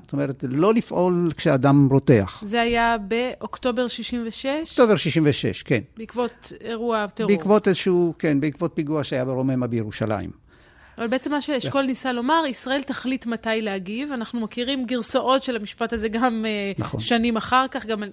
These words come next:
Speaker 2: מראשי ממשלה אחרים, אבל בתקופה הזאת זה נתפס כאולי חולשה או הססנות,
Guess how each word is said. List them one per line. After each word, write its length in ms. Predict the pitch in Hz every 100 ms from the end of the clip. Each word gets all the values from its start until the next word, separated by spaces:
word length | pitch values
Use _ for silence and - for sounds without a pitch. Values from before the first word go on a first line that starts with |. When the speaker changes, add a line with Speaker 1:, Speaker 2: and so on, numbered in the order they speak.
| 196
Speaker 2:
מראשי 500 | 214 202 202 220 226
ממשלה 300 | 208 214 202
אחרים, 360 | - 214 330 339 - -
אבל 160 | 202 214
בתקופה 460 | 208 - 233 - 302
הזאת 260 | 269 269
זה 100 | 240
נתפס 760 | 220 202 - 247 233 226 - - - - _
כאולי 360 | - 220 202 190
חולשה 540 | - 233 202 - 302
או 140 | 320 262
הססנות, 840 | - 220 - 214 202 277 415 -